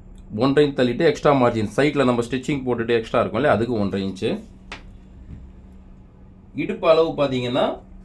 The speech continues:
இருபத்தி ஏழரை. அப்போ இருபத்தி ஏழரைல நாலா டிவைட் பண்ணிக்கலாம். ஆறே முக்கா ஒரு பாயிண்ட் வருது. அப்போ நம்ம ஒன் இன்ச் எக்ஸ்ட்ரா ஆட் பண்ணிக்கலாம். ஏழே முக்கா ஒன் பாயிண்ட். அதுல ஒரு மார்க்கு.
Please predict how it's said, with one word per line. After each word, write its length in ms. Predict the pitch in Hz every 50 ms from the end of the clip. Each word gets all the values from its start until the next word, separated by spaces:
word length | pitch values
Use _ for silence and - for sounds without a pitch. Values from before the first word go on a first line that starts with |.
| - - - - - - - - - - - - - -
இருபத்தி 520 | 123 143 160 190 196 - - - 160 143 127 139
ஏழரை. 280 | 147 139 - 104 92 - - - - - - - - - - - - -
அப்போ 200 | - 123 - 143
இருபத்தி 360 | 139 151 190 226 226 220 202 190
ஏழரைல 280 | 180 156 160 170 190 180 160
நாலா 160 | 160 160 156 151
டிவைட் 240 | 147 143 139 127 127
பண்ணிக்கலாம். 460 | 120 113 104 104 104 110 151 226 285 - - - - - - - - - - - - - - -
ஆறே 260 | - - 147 175 190 180
முக்கா 340 | 175 165 147 - 170 170
ஒரு 160 | 170 156 143 -
பாயிண்ட் 260 | 139 143 143 135 127
வருது. 420 | 123 120 110 104 123 175 220 -
அப்போ 200 | - 135 107 -
நம்ம 180 | 139 135 131 131
ஒன் 180 | 127 131 139
இன்ச் 200 | 156 160 160 147 131
எக்ஸ்ட்ரா 200 | - - 156 143
ஆட் 160 | 135 123 -
பண்ணிக்கலாம். 480 | 120 110 107 104 107 113 147 226 277 - - - - - - - -
ஏழே 280 | 120 156 175 190 185 165 151
முக்கா 260 | 139 123 160 165 156
ஒன் 140 | 135 120 104
பாயிண்ட். 380 | 110 110 104 92 87 - - - - - - - - - - - - - - - - - - - - - - - - - - - - - - - - - - - - - - - - - - - -
அதுல 220 | 113 113 123 123
ஒரு 160 | 123 117 113
மார்க்கு. 580 | 107 117 117 117 117 110 - 151 185 269 -